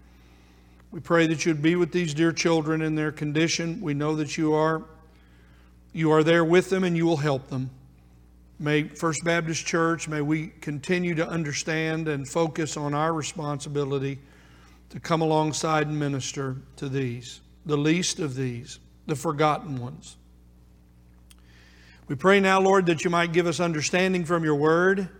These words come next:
that we might understand what it is that we have before us.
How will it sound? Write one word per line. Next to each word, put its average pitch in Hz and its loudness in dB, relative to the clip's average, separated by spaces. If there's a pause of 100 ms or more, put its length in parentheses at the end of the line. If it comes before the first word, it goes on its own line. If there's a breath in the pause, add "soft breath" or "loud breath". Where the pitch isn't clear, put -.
(800 soft breath)
that 156 -4
we 156 2
might 165 4
understand 170 2
what 160 2
it 156 0
is 170 2
that 165 -2
we 156 0
have 160 0
before 160 0
us. - -8